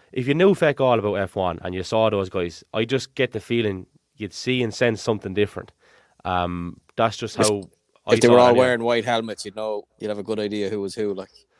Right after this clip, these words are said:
Speaker 1: Yeah, like, and
Speaker 2: Not,
Speaker 1: I
Speaker 2: not
Speaker 1: think
Speaker 2: who was who, but you'd pick those three or four out. That's what you're saying.
Speaker 1: like, in, in the F two race, the, the, I can't think of who was driving the Alpine. He came second in the end,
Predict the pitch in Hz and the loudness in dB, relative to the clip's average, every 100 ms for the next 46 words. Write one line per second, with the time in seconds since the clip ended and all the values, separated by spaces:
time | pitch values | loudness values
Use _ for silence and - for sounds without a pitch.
0 | _ _ _ - 139 190 127 143 - - | _ _ _ 4 8 8 8 4 2 0
1 | 139 143 123 127 139 156 151 127 143 135 | 2 6 6 8 8 6 6 6 6 6
2 | 120 117 113 135 120 123 117 - 120 110 | 4 4 4 4 6 8 8 6 6 6
3 | - 107 98 80 _ _ - 95 92 92 | 6 6 6 4 _ _ -8 -6 -6 -6
4 | 90 151 170 175 - - 156 143 156 - | -4 0 2 0 -2 -2 2 4 2 4
5 | 147 135 98 - - - _ 98 98 95 | 4 4 2 -2 -10 -18 _ -2 -2 -2
6 | 95 76 - _ _ _ - - 117 - | -2 -4 -8 _ _ _ -20 -16 -16 -4
7 | 107 101 92 95 90 95 90 90 92 90 | -4 -4 -4 -4 -4 -6 -8 -4 -6 -6
8 | 85 82 110 101 113 110 92 95 95 87 | -8 -6 -6 -4 -4 -4 -8 -6 -6 -8